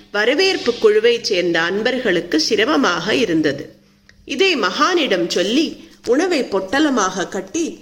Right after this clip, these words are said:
வருபவர்களிடம் கொடுத்து விடலாமா என்று கேட்டிருக்கிறார்கள். அவர்களை தன் எதிரில் அமர வைத்து, அவர்களிடம் இரண்டே இரண்டு கேள்விகளை கேட்டார் காஞ்சி மகான்.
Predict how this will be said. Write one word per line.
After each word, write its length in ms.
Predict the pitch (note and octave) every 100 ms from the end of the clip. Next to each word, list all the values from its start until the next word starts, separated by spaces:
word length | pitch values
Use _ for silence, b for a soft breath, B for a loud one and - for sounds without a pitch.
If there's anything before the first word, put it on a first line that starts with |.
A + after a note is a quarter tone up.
| B B -
வருபவர்களிடம் 920 | A3 F4+ G4 D#4 A#3+ G#3 F#3 F3 D4
கொடுத்து 340 | A#3+ A3+ -
விடலாமா 800 | D4+ A#3 A3 G3 F#3+ F#3 F#3 F#3 B B
என்று 320 | G3+ A3+ - -
கேட்டிருக்கிறார்கள். 920 | G#3 G#3 A3 F3 - E3 E3 D#3+ D3 - _ b b _ _
அவர்களை 680 | - A#3+ G#4 D#4 F#3 E3 G3+ - - _ _ _ _ _
தன் 280 | A#3 E4+ D#4+
எதிரில் 420 | A4 E4 F4 G#3+
அமர 340 | D#3 G#3 A#3+
வைத்து, 600 | F#3+ F#3 - D#3+ - - _ _
அவர்களிடம் 840 | - A3 F4+ D#4+ A#3 F3 D#3 D#3 - -
இரண்டே 500 | F#3+ A3+ E4+ F4 F4+
இரண்டு 380 | A3+ G3 G3 F#3
கேள்விகளை 760 | - F#3+ B3 A#3+ G3+ E3+ F3 -
கேட்டார் 520 | F#3 D#3+ E3+ F#3 -
காஞ்சி 360 | F#3 E3+ E3+
மகான். 340 | E3 D3+ D3+